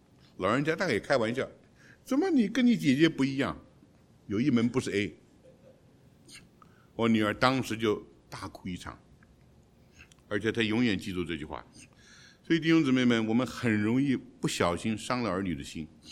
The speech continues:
还不知道。为什么她哭啊？“哦呦，讲错话。”但是已经太晚。所以弟兄姊妹们，我们要真的知道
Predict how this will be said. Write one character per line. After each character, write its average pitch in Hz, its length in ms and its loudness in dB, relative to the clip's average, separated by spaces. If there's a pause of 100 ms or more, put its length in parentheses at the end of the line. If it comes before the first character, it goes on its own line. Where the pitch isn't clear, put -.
还 - 100 -8
不 131 140 -8
知 147 100 -12
道。 151 240 -10 (840)
为 302 100 0
什 208 100 2
么 143 60 0
她 - 80 -2
哭 - 220 -4
啊 90 120 -2 (540)
？“哦 123 100 -8
呦， 123 220 -10
讲 71 180 -10
错 82 160 -14
话。” 85 160 -18 (1600)
但 127 120 4
是 117 80 0
已 110 120 0
经 110 100 -8
太 110 140 -6
晚。 76 180 -6 (1300)
所 220 120 4
以 226 60 8
弟 214 140 4
兄 220 120 8
姊 180 80 4
妹 165 140 10
们， 156 220 10
我 151 100 8
们 180 100 6
要 180 80 8
真 202 300 4
的 185 80 4
知 151 180 -2
道 123 560 2